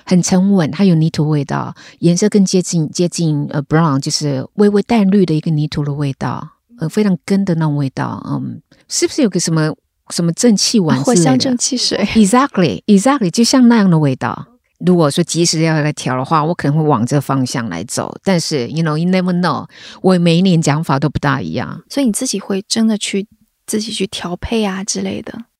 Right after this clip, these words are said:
Speaker 1: 呃，我不做，那是调香师做的。我基本上我是做气味的概念。
Speaker 2: 就你自己日常生活当中，你也不会去自己尝试着调一调之类的？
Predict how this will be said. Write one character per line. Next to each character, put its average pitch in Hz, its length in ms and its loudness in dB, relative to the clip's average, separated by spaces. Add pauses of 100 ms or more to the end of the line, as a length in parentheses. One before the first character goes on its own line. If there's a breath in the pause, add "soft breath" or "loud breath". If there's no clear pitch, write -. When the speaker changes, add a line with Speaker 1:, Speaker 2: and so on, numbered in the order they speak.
(760 loud breath)
Speaker 1:
呃， 190 140 2
我 165 140 2
不 165 100 -2
做， 208 200 2
那 208 120 6
是 - 100 -2
调 165 160 2
香 185 220 0
师 202 180 0
做 208 280 -2
的。 - 280 -14
我 165 140 2
基 214 140 -2
本 202 120 0
上 170 200 0
我 151 120 2
是 151 120 -2
做 165 180 0
气 - 240 2
味 160 80 6
的 151 80 -2
概 143 220 0
念。 135 400 -4
Speaker 2:
就 277 100 0
你 233 100 4
自 202 160 -4
己 220 140 -2
日 240 160 0
常 185 320 -4
生 247 220 -2
活 180 160 -2
当 185 180 -4
中， 185 160 -2
你 185 80 -2
也 185 80 -2
不 175 140 -10
会 180 160 -6
去 180 260 -8
自 - 160 -8
己 196 300 -10 (240 loud breath)
尝 - 180 -4
试 185 160 -4
着 180 80 -2
调 - 240 -8
一 - 80 -8
调 - 240 -8
之 214 180 -4
类 190 160 -4
的？ 226 120 -14